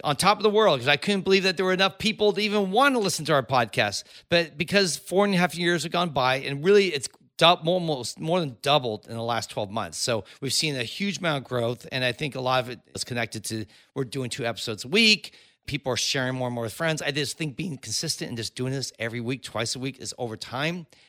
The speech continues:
it's just finally, it's catching on, right? It's finally a cool thing to do. And we realized that there's a lot of people out there listening, and we just wanna say thank you. But I just realized before we did that,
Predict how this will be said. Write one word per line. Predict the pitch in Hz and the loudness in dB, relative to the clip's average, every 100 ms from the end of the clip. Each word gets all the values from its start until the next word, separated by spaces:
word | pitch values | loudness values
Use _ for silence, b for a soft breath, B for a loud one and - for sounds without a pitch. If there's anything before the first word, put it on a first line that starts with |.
| - | -12
it's | 110 | -12
just | - - 127 135 131 - _ _ | -8 -4 0 0 0 -6 _ _
finally, | _ 135 139 | _ -2 0
it's | 127 | -2
catching | - 139 - 143 | -6 -8 -4 -4
on, | 123 | -4
right? | 80 135 | 0 -2
It's | 156 - - | -2 -8 -8
finally | - 208 254 247 233 196 b b - | 4 6 6 4 2 0 b b -10
a | |
cool | - 196 208 208 | -6 2 2 2
thing | 214 214 | 0 0
to | |
do. | 190 185 92 - B B B | 2 0 0 -6 B B B
And | 180 185 185 - 170 | 2 4 2 -6 -4
we | 180 | 0
realized | 180 202 214 185 147 | 4 6 8 6 4
that | 185 | 0
there's | 180 160 | 0 0
a | |
lot | 160 170 | 2 2
of | 185 | 2
people | 180 165 | 0 2
out | 147 - | 0 2
there | 147 147 | 2 2
listening, | 139 139 - 147 | 0 -2 -2 -4
and | 131 | -4
we | 156 | -4
just | 131 | -4
wanna | 165 | -4
say | - 135 | -4 -4
thank | 117 156 | -4 -6
you. | 127 | -4
But | 113 120 - | -6 -6 -4
I | 143 | -4
just | 170 | -4
realized | 127 208 160 139 | 0 2 2 0
before | 143 160 | -4 -6
we | 151 | -6
did | 107 196 147 | 0 0 2
that, | 113 117 | -2 -4